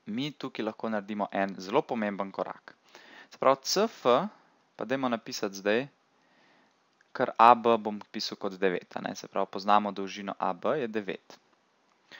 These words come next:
No, in to je enako. Tole lahko zapišem z dvema ločenima,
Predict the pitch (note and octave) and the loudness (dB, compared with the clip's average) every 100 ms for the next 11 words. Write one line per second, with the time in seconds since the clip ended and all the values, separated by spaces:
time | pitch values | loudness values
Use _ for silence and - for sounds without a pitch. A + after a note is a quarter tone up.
0 | - _ - D#3 - F#3 G3 - A2 F#2 | -20 _ -6 -6 -2 0 2 2 -2 -4
1 | - - G3+ A#3 _ _ _ - - - | -6 0 0 0 _ _ _ -20 -20 -20
2 | - - - _ _ _ _ F3+ A#3+ A#3+ | -20 -20 -20 _ _ _ _ 4 8 8
3 | G3 G#3+ F3+ E3+ G3+ - F3 D3+ A#2+ A#2 | 8 4 4 2 2 0 0 0 -6 -6
4 | B2 E3+ F3+ D#3 C3 D3 - C#3 C3 B2 | 2 2 4 4 4 0 -2 -6 -6 2
5 | A2+ A#2 | 6 6